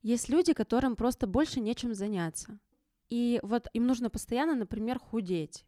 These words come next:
потому что, ну, больше нечем заниматься. Если они похудеют раз и навсегда, решат свою проблему, то нужно будет переключаться на другие сферы жизни. А там все запутанно и непонятно, а худеть очень легко и понятно.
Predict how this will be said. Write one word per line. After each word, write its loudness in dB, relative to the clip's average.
потому -2
что, -6
ну, 0
больше 2
нечем -4
заниматься. -4
Если -4
они 0
похудеют 0
раз -2
и -6
навсегда, -4
решат -4
свою -4
проблему, -2
то -10
нужно -2
будет -4
переключаться -4
на -4
другие -4
сферы -4
жизни. -4
А -6
там -2
все -4
запутанно -4
и -2
непонятно, -4
а -4
худеть -6
очень -2
легко -6
и -2
понятно. -6